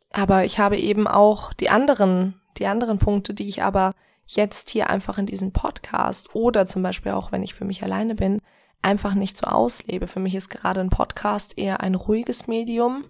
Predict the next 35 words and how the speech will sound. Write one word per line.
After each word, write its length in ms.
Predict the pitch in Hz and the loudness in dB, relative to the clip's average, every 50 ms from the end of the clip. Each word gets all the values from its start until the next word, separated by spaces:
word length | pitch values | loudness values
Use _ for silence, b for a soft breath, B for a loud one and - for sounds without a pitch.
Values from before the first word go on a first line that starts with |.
| _ _ | _ _
Ich 160 | - 208 190 - | -4 -4 -2 0
persönlich 520 | - 202 190 208 214 208 220 220 220 - | 0 0 4 6 6 6 6 4 2 0
finde 180 | - 202 202 202 | 0 -2 -2 -2
es 80 | - | -2
immer 180 | 196 196 190 190 | 0 0 2 2
relativ 360 | 196 190 190 190 208 208 - | 2 2 2 0 0 -2 0
anstrengend, 640 | - - 208 226 214 - - - 196 202 214 208 - | 0 0 0 0 -2 -4 -2 0 2 2 2 2 2
wenn 80 | 208 196 | 2 2
Leute 300 | 190 185 180 185 - - | 4 4 2 2 2 -2
in 100 | - 190 | -4 0
Podcasts 640 | - 202 196 - - - 190 202 202 - - - | 0 0 0 0 -2 -2 -2 -2 -2 -4 -6 -4
sehr 300 | - 190 190 185 185 190 - _ _ _ _ _ _ _ _ _ | -2 0 0 2 0 -2 -4 _ _ _ _ _ _ _ _ _
laut 500 | - 196 190 180 175 196 220 240 233 233 | 0 4 6 8 10 10 10 8 8 6
und, 460 | - - 185 185 185 - - - - _ _ _ _ _ _ _ - | 0 -2 -2 -2 0 0 -2 -2 -4 _ _ _ _ _ _ _ -6
ja, 120 | 190 190 - | -4 -4 -2
unruhig 580 | - - 226 240 254 254 247 254 254 254 254 | 2 2 4 4 4 4 4 4 4 2 0
sind 320 | - - 247 240 240 240 - | -4 -4 -2 -2 -2 -2 -4
irgendwie. 480 | - - 247 240 240 240 247 247 254 | -2 -2 -2 -2 -4 -6 -6 -6 -6
Und 140 | 254 247 254 | -6 -6 -6
deswegen 360 | 226 220 - - 214 214 202 | -6 -6 -4 -2 -2 -2 0
habe 200 | 202 196 196 208 | -2 -2 -2 -2
ich 260 | 202 196 - - - _ _ _ _ _ _ _ _ _ _ _ _ | -4 -4 -6 -10 -16 _ _ _ _ _ _ _ _ _ _ _ _
letztendlich 500 | - 202 - - - 202 190 202 196 - | -4 -4 0 2 2 2 2 0 -2 0
wahrscheinlich 680 | 202 196 - - - - 190 190 185 185 - - - - | 0 0 2 2 2 2 2 2 0 0 -4 -6 -6 0
unbewusst 840 | - 233 240 233 226 208 196 208 208 214 240 - - - - - - b b b b b b _ | 0 2 2 2 0 0 4 4 6 6 4 2 -2 -6 -8 -10 -12 b b b b b b _
in 160 | - 220 220 | 2 4 6
meinem 220 | 214 190 190 190 | 6 6 6 6
Podcast 560 | 190 - 190 190 - - 196 190 185 - - - | 6 4 4 2 0 -4 -6 -6 -6 -6 -8 -6
eben 180 | - 196 - | -6 -4 -2
auch 160 | - - - | -2 -2 -2
eine 140 | 196 185 185 | -2 -2 -2
sehr, 240 | 180 - - 185 180 | -2 -2 -2 -4 -2
sehr 160 | 185 190 190 | -2 -2 -4
ruhige 540 | 180 190 196 202 202 196 196 185 190 208 - | -2 0 0 0 0 -2 -4 -6 -8 -8 -8
Art. 520 | 185 185 185 185 202 - - - - - | -8 -8 -8 -8 -10 -12 -12 -14 -14 -14